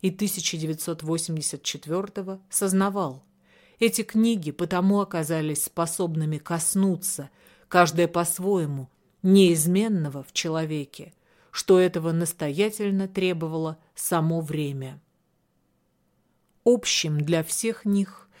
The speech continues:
для Франции Коннолли, Сирил Коннолли, тысяча девятьсот третий, тысяча девятьсот семьдесят четвертый, английский прозаик и критик, для прозы Во с выдвинутой альтернативой католического порядка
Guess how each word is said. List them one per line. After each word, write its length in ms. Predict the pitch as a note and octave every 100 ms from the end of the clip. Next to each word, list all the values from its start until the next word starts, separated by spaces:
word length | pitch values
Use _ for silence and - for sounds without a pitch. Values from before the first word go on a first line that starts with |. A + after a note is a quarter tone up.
| -
для 260 | E3+ F3+ F3+
Франции 680 | - G3+ G3+ G#3 - - F#3+
Коннолли, 800 | F#3+ G3 G3 F#3 F3+ F3+ F3 E3+ _ _ _
Сирил 460 | - - F#3+ E3 D#3
Коннолли, 640 | - G#3+ G#3 G3+ G3 F#3+
тысяча 420 | F#3+ G3 F3 -
девятьсот 380 | E3 E3 F3 D#3+
третий, 340 | E3+ F3 F#3+ E3
тысяча 360 | F3 E3 -
девятьсот 360 | D#3+ D#3+ F3 E3
семьдесят 440 | - E3 D#3 D3+
четвертый, 580 | - - F3 G3+ G3+ F#3+ - _
английский 560 | F3+ F3+ F3 E3+ E3 E3
прозаик 560 | - D#3+ D3+ D#3+ D#3
и 20 | D#3+
критик, 540 | F3+ E3+ D#3+ D#3 - _ _ - _ _
для 280 | F3 F#3+ F#3+
прозы 480 | F#3+ G#3 A#3 F3 D3+
Во 400 | C#3 D#3+ F3+ F#3+ _ _ _
с 180 | - F3+
выдвинутой 640 | F3 G3+ F3 F#3 F3+ F3+
альтернативой 840 | E3+ E3+ F3 F3 F3 E3+ F#3+ E3 D#3+
католического 800 | E3+ F3+ F3+ F3+ - F3 - E3+
порядка 680 | E3 E3 E3 G3 - - D3